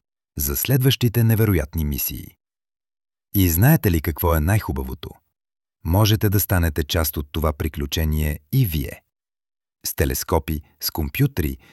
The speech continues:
и с научни експерименти можете да наблюдавате мисии,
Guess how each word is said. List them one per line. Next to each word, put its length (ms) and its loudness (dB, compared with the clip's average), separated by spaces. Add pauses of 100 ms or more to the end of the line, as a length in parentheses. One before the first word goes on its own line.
(140)
и 100 0
с 100 -4
научни 420 2
експерименти 760 0 (440)
можете 460 2
да 120 2
наблюдавате 640 2
мисии, 520 -4